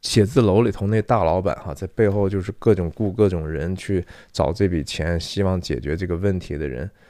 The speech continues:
那 Anton Chigurh 过去，进去之后，先把他杀了之后，那不是还有个会计吗？那会计，那会计到底死了没有？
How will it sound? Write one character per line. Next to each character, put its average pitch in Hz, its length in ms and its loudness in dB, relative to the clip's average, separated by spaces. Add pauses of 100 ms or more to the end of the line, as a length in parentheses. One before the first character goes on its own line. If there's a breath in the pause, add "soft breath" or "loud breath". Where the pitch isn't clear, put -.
(500 soft breath)
那 - 120 -6
Anton 160 320 2
Chigurh 139 360 4 (140)
过 147 160 6
去， - 180 -6
进 143 220 0
去 - 140 0
之 110 180 0
后， 113 180 2 (220)
先 135 240 4
把 92 140 4
他 101 160 0
杀 104 340 2
了 101 100 2
之 98 160 -6
后， 92 240 -4
那 113 80 -2
不 110 140 -6
是 - 20 -2
还 110 140 -2
有 98 140 2
个 95 100 -4
会 147 340 0
计 73 200 -6
吗？ 87 280 -10
那 104 120 -6
会 120 280 2
计， 95 280 -2 (320)
那 117 80 -2
会 135 240 -2
计 98 160 -4
到 87 180 2
底 67 140 -2
死 - 240 -10
了 57 120 -8
没 67 180 -8
有？ 62 140 -10